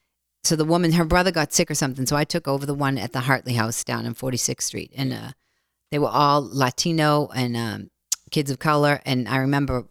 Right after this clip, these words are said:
I would say to them, like, "What's different between us?" And they'd be like, "Your eyes," <laughs> 'cause I had blue eyes. And so there was, so, it was amazing to, like, be there with them and, and experience something that they hadn't experienced. I hadn't really experienced it either.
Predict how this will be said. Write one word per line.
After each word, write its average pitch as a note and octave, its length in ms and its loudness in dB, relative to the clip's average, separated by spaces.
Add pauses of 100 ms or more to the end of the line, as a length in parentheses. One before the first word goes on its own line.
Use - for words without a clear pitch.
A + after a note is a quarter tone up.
I C#3 140 2
would C3+ 160 0
say C3+ 180 0
to C3 60 -6
them, C3 180 -6
like, C3 260 -4 (580)
"What's C#4+ 360 0
different C4+ 320 4
between F#3+ 380 2
us?" B2 340 -2
And D#3 120 0
they'd D3 160 2
be C#3+ 180 2
like, C3 240 2
"Your C#3 260 4
eyes," C#3 600 6
<laughs> A3+ 420 0
'cause D#3 140 0
I C#3+ 120 4
had D#3 160 4
blue F3 180 2
eyes. D#3+ 340 2
And C#3 180 -2
so D3+ 100 0
there D3+ 120 2
was, D3 120 0
so, D#3 200 0
it D3 80 -2
was D3+ 140 0
amazing D#3 440 2
to, C#3+ 100 -8
like, B2+ 220 -6 (840)
be F#3+ 140 2
there D#3 180 4
with D#3+ 220 0
them D3+ 200 2
and, A#2+ 160 2
and B2+ 220 -2
experience C#3 580 -2
something C#3+ 380 0
that C3 160 0
they D3+ 280 2
hadn't C#3 340 0
experienced. B2+ 380 -4
I F#3+ 100 8
hadn't F3 260 4
really C3+ 240 2
experienced C#3+ 500 -6
it D3+ 80 -4
either. D#3 220 -2